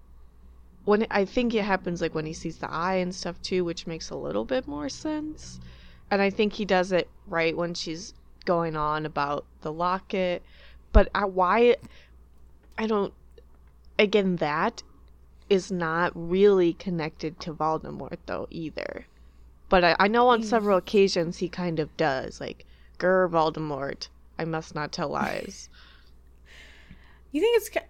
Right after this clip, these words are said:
Speaker 2: I mean, I noticed it when he's in, when he's talking to Scrimgeour,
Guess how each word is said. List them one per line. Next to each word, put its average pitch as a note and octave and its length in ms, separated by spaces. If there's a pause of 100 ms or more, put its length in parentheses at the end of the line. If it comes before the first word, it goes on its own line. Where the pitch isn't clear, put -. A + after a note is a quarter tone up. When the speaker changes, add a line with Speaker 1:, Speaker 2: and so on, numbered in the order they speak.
(100)
Speaker 2:
I D#4+ 100
mean, - 120
I E4+ 160
noticed F#4 500
it C4+ 380
when F3+ 680
he's G#3 320
in, F#3 320 (100)
when G3+ 120
he's G3+ 100
talking G#3+ 320
to E3 60
Scrimgeour, D3 800